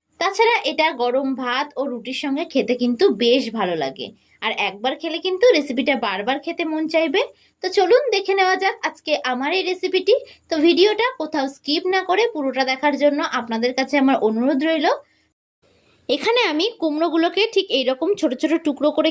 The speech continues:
কেটে নিয়েছি। কুমড়োগুলোকে কিন্তু কেটে খুব ভালো করে ধুয়ে আমি পরিষ্কার করে নিয়েছি। সবার প্রথমে আমি এখানে একটা কড়াই বসিয়ে দিয়েছি। প্রথমে আমি কড়াইটাকে খুব ভালো করে একটু গরম করে নেব।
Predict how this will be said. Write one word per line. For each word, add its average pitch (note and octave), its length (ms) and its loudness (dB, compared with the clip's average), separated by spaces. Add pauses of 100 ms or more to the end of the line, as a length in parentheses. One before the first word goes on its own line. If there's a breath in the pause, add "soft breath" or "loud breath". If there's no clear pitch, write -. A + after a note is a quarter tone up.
কেটে D4 220 -2
নিয়েছি। C#4+ 420 0 (440 loud breath)
কুমড়োগুলোকে F#4+ 560 2
কিন্তু F#4+ 180 0 (100)
কেটে C#4+ 300 0
খুব E4 120 -2 (120)
ভালো A#3+ 220 0
করে D4+ 260 -2
ধুয়ে B3+ 220 0
আমি D#4+ 180 -2
পরিষ্কার A#3+ 360 -2 (100)
করে G#3+ 240 0
নিয়েছি। G3 340 -6 (1300)
সবার E4 380 0
প্রথমে A#4+ 360 0
আমি G4 180 0
এখানে F#4+ 200 -2
একটা F#4 180 -2 (120)
কড়াই D4 280 2
বসিয়ে D#4 420 -4
দিয়েছি। B3+ 300 -2 (880)
প্রথমে A4 400 4
আমি B4 100 2 (120)
কড়াইটাকে F4 440 0 (200)
খুব G#4 120 2 (140)
ভালো C4 320 -2
করে D4+ 220 -2
একটু E4 120 -10 (120)
গরম B3+ 280 4
করে C#4 280 2
নেব। A3 120 -4